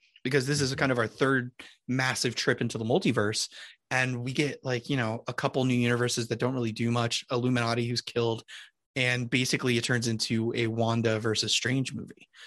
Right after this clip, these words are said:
Speaker 1: um, which it's so weird. So
Speaker 2: Yeah.
Speaker 1: weird.
Speaker 2: And can we
Speaker 1: So
Speaker 2: just say what a waste of Wanda? Like,
Speaker 1: Okay,
Speaker 2: what
Speaker 1: that's what I
Speaker 2: a
Speaker 1: was gonna
Speaker 2: waste
Speaker 1: get
Speaker 2: of
Speaker 1: to
Speaker 2: Wanda.
Speaker 1: now. <laughs>
Speaker 2: Okay.
Speaker 1: So, um,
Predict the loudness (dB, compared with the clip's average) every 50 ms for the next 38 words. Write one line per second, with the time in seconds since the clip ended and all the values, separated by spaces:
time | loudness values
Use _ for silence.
0 | -20 -20 _ -8 -6 -4 -2 -2 -2 -4 -4 -6 -8 _ _ _ _ _ _ _
1 | _ -16 -8 -6 -4 0 2 2 0 0 -2 _ _ -18 -14 -6 -2 -2 0 0
2 | 0 0 0 0 2 2 2 0 0 -4 -10 -14 -20 _ _ _ _ -6 -2 2
3 | 2 4 4 4 0 0 -4 -12 -18 _ _ _ _ _ _ _ _ _ _ _
4 | _ -4 -4 0 2 4 6 6 6 4 2 -2 0 2 4 4 4 4 4 6
5 | 6 6 6 6 6 4 4 2 -2 2 4 4 4 4 4 2 2 -2 -2 -6
6 | _ _ _ 0 0 2 2 2 0 0 0 2 4 4 4 6 6 6 6 6
7 | 6 4 4 4 4 2 4 4 4 4 4 2 0 -2 -4 -6 -10 -4 -4 -4
8 | -2 0 -2 -2 -2 -2 -6 -8 -8 -14 -12 -6 -2 0 4 6 6 6 4 2
9 | _ _ _ 4 6 6 8 6 4 2 -4 -12